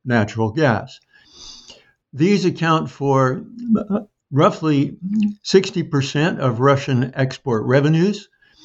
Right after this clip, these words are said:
Russia is acutely dependent on them, and particularly the Russian state. You could visualize the Russian economy as a gigantic, uh, recirculation, recycling machine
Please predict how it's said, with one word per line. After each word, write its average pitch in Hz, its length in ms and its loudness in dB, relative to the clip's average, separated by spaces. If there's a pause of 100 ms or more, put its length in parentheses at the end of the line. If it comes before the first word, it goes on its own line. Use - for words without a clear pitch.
(380)
Russia 135 320 0
is 143 320 0
acutely 151 480 0
dependent 127 680 0
on 131 200 0
them, 156 160 0
and 127 280 -2
particularly 160 680 0
the 127 160 0
Russian 120 420 0
state. 117 520 -4 (880)
You 131 180 0
could 135 180 -6
visualize 151 580 2
the 135 100 -4
Russian 135 360 2
economy 131 640 0
as 113 200 0
a 110 220 2 (340)
gigantic, 135 840 0
uh, 117 180 0
recirculation, 156 1120 0
recycling 165 680 0
machine 120 540 0